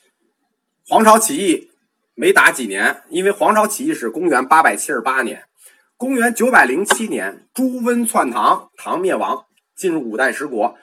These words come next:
实际上就等于就三十年，这个树杈刚开始长，所以所有的树叶儿都要等到宋朝去长，所以整个禅宗散-，开花散叶是在宋朝。那这样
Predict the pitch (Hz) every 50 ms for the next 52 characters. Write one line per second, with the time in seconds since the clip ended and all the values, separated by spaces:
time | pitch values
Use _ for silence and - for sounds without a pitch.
0 | _ _ - - 165 202 208 202 151 131 120 127 131 - 104 90 92 104 131 147
1 | - - _ _ _ _ - - 214 - 240 220 233 - - 131 135 - - -
2 | _ _ _ _ _ - _ _ _ _ _ _ _ - 156 160 - - 240 233
3 | - 196 180 156 156 202 202 196 190 202 202 190 - - - - - - - -
4 | 208 240 233 220 185 - - - - 175 214 254 269 233 165 135 127 - - 202
5 | 170 165 190 - - - _ _ _ _ _ _ _ _ _ _ _ _ - 220
6 | 220 220 208 180 156 - - - 120 107 - 185 180 - 135 - - - - -
7 | - 277 226 - - - - - - - - - - _ _ - - 147 165 170
8 | - 131 110 110 - 185 170 - - - - - - 160 160 156 - - - -
9 | - - 185 160 - - - - 180 175 170 170 170 160 - 151 139 147 151 147
10 | 120 - - - 123 120 113 - - 165 120 - - _ _ _ _ _ _ _
11 | _ - - - - - - - - - - _ _ _ _ _ _ _ _ _
12 | _ _ _ - 294 311 - - 170 - -